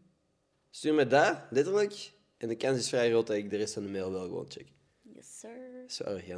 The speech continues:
Speaker 1: eigenlijk, precies. Van, "Oh, ik lees de rest van de mail niet." Ik heb de rest van de mail wel gelezen.
Speaker 2: Ender leest zijn mails wel.
Speaker 1: Ja.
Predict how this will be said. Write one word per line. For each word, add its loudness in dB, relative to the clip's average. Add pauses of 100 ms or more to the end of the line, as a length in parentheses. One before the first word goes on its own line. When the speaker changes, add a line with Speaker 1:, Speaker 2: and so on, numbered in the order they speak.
(100)
Speaker 1:
eigenlijk, -6
precies. -12
Van, -16 (120)
"Oh, -8
ik -12
lees -4
de -8
rest -6
van -6
de -6
mail -6
niet." -12
Ik -20
heb -2
de 0
rest 0
van 0
de -2
mail 0
wel 2
gelezen. -4
Speaker 2:
Ender -2
leest -6
zijn -12
mails -10
wel. -12
Speaker 1:
Ja. -4